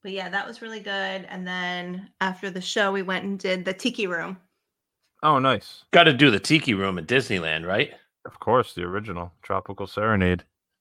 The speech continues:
Speaker 1: We're right up front. We're in the first row.
Speaker 3: Mm-hmm. There was nobody in there. There were, like, maybe fifteen people in the entire show.
Speaker 2: Did you get a Dole Whip over there?
Speaker 3: Nope.
Speaker 1: Mm-mm. It was closed
Speaker 3: 'Cause
Speaker 1: by the time
Speaker 3: everything
Speaker 1: we
Speaker 3: was
Speaker 1: got
Speaker 3: closed
Speaker 1: out.
Speaker 3: and when we got out.
Speaker 2: Oh.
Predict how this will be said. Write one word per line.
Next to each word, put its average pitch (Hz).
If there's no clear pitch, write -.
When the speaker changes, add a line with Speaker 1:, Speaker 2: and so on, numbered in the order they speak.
Speaker 1:
We're 170
right 196
up 247
front. 208
We're 196
in 180
the 180
first 214
row. 185
Speaker 3:
Mm-hmm. 131
There 120
was 107
nobody 120
in 101
there. 101
There 101
were, 98
like, 95
maybe 101
fifteen 113
people 113
in 98
the 101
entire 101
show. 85
Speaker 2:
Did 101
you 101
get 107
a 98
Dole 95
Whip 113
over 123
there? 135
Speaker 3:
Nope. 110
Speaker 1:
Mm-mm. 190
It 190
was 180
closed 214
Speaker 3:
'Cause 117
Speaker 1:
by -
the -
time 117
Speaker 3:
everything 110
Speaker 1:
we 113
Speaker 3:
was 101
Speaker 1:
got 92
Speaker 3:
closed 107
Speaker 1:
out. 107
Speaker 3:
and 98
when 95
we 95
got 92
out. 87
Speaker 2:
Oh. 82